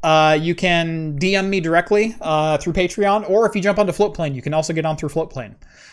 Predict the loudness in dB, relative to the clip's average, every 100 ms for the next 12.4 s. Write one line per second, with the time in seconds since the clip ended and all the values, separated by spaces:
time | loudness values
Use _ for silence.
0 | _ -2 0 2 2 0 -4 -12 _ _
1 | -2 0 0 -4 -4 -2 0 2 4 4
2 | 0 -2 -2 -2 0 2 2 2 0 -2
3 | -2 -2 0 0 -2 -4 -2 -2 -2 -4
4 | -6 -12 -18 _ -6 -4 -4 -10 -14 -14
5 | -16 -18 -20 -20 -20 -20 0 4 6 6
6 | 6 4 4 2 0 -2 -4 -2 0 0
7 | 0 0 -2 -4 -6 -6 -8 -12 -16 -12
8 | -4 2 4 4 4 4 2 0 2 2
9 | 2 0 -4 0 2 2 0 0 -2 -4
10 | -6 -8 -10 -14 -18 -20 _ -20 -20 -20
11 | -14 -8 -6 -4 -2 -2 -2 -6 -10 -20
12 | -14 -10 -10 -10